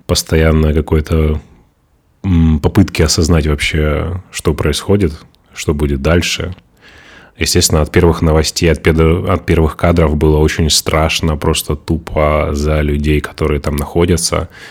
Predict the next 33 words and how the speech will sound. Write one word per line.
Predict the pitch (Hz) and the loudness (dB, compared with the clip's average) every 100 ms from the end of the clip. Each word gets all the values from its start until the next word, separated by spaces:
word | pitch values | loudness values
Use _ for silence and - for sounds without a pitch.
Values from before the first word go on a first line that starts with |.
| - - - | -20 -20 -6
потому | 80 | -4
что | 76 76 | -2 -2
ты | - | -4
смотришь | - 82 95 - | -2 0 0 0
на | 78 | -6
это | - | -6
всё | - 80 | -4 -4
и | |
представляешь | 71 - - 78 82 78 | -4 -6 -4 0 0 0
себя | - 78 80 | 0 0 0
на | 73 | 0
месте | 73 71 - | -2 -4 -6
этих | 73 - 78 | -10 -8 -6
людей. | 71 76 92 123 - - - - - | -4 0 0 -2 -8 -20 -20 -20 -8
И | 78 | -6
это | 73 | -2
просто | 80 - 95 | 0 0 0
какой-то, | 80 - 76 80 76 76 76 85 - - - - _ _ - | 0 0 0 0 0 0 -2 -6 -10 -20 -20 -20 _ _ -10
э, | 98 76 | -4 -2
животный | 71 76 76 76 73 | 0 0 0 0 -4
страх. | - - 73 - - _ _ _ _ _ | -4 -4 -4 -6 -14 _ _ _ _ _
Я | - 73 | -6 -4
даже | 71 71 | -2 -2
не | 73 | -2
представляю, | 71 69 80 78 73 | -4 -4 -2 0 0
как | 69 78 - - - _ _ _ _ _ _ - - - | 0 -4 -6 -18 -20 _ _ _ _ _ _ -20 -16 -12
это | - 76 | -6 -4
пережили | 69 78 71 78 73 | 0 0 2 0 0
люди, | 80 90 | 0 0
которые | - - 76 71 | -2 -4 -4 -2
там | 73 | -4
сейчас | - 73 - | -4 -4 -4
находятся. | 73 71 67 73 - 90 | -4 -4 -4 -6 -8 -10